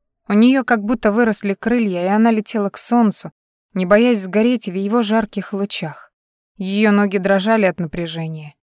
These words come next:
Желание закручивалось внутри в раскаленную до бела пружину. Аня расставила ноги чуть шире,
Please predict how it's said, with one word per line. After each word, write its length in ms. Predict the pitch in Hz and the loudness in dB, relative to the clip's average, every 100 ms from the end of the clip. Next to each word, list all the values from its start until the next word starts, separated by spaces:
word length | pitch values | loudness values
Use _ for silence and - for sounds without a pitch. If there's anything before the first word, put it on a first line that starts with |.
| _ | _
Желание 480 | 202 214 226 220 208 | -2 2 6 6 4
закручивалось 760 | 202 214 233 233 220 196 196 - | 2 0 0 0 0 0 -2 0
внутри 440 | 196 196 214 226 | 0 0 0 0
в 60 | 196 | 0
раскаленную 640 | 202 - 214 240 240 214 | -2 2 2 6 4 4
до 100 | 196 | 2
бела 280 | 196 208 214 | 0 2 2
пружину. 580 | - 190 180 180 156 143 - _ _ _ _ | 0 -4 -4 -6 -8 -10 -20 _ _ _ _
Аня 260 | 196 185 | 0 2
расставила 500 | 190 185 - 190 190 | 2 0 0 2 2
ноги 280 | 196 196 185 | 0 -2 -2
чуть 300 | 202 - 202 | -6 -4 -4
шире, 460 | - - 175 147 | -6 -6 -6 -8